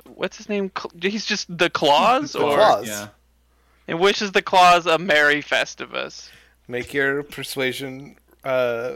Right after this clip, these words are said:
Speaker 2: check with advantage. <clears throat> Ched?
Speaker 1: Oh, no! Okay, well, I got a ten.
Speaker 2: Okay, uh, the crack closes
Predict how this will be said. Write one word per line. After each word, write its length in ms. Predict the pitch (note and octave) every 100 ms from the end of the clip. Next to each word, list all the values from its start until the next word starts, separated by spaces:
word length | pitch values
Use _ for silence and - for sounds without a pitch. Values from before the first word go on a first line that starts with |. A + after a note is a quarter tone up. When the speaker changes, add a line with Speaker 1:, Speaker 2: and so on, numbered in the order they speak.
| -
Speaker 2:
check 320 | - B2+ -
with 180 | B2+ A#2+
advantage. 600 | C#3+ A#2 G2 - F3+ - _ _ _ _ _ _ _
<clears throat> 40 | - - _ _ - - _ _ _ _ _ _ _ _ _ _ _ _ _ _ _
Ched? 260 | C3+ B2 G#3+
Speaker 1:
Oh, 300 | F#3 D#3+ D3+
no! 500 | D#3 F#3 D3+ C#3 -
Okay, 380 | D#3 F3 C#3+ C3+ -
well, 300 | D3+ D#3 - _
I 80 | E3
got 160 | F3 E3
a 40 |
ten. 400 | - F3 D3+ F3 _ _ - _ _ _ _ -
Speaker 2:
Okay, 340 | F#3 F3 - _ _
uh, 280 | D#3 D#3+ E3+
the 140 | C#3+ E3+
crack 340 | - F#3+ -
closes 640 | - G3 F#3 F3+ D#3+ -